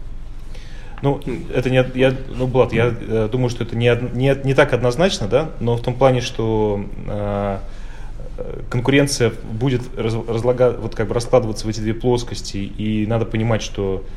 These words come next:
э, тот же Apple или Google могут быть просто не заинтересованы в автомобильных производителях, они на-, найдут, найдут, где произвести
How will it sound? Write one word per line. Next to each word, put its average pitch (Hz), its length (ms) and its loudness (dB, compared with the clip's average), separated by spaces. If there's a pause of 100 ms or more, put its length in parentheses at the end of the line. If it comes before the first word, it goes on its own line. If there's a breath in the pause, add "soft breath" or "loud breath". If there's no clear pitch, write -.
(320 loud breath)
э, 98 800 0 (720)
тот 113 160 0
же 107 100 -2 (120)
Apple 113 300 0
или 104 120 -2
Google 110 280 -2
могут 107 200 0
быть 104 120 -2
просто - 240 -2
не 104 40 -2
заинтересованы 110 500 0
в - 40 -6
автомобильных 107 340 -2
производителях, 101 480 -2
они 98 120 -2
на-, 101 60 0
найдут, 104 480 -2
найдут, 110 240 0
где 107 100 -2
произвести 92 600 -4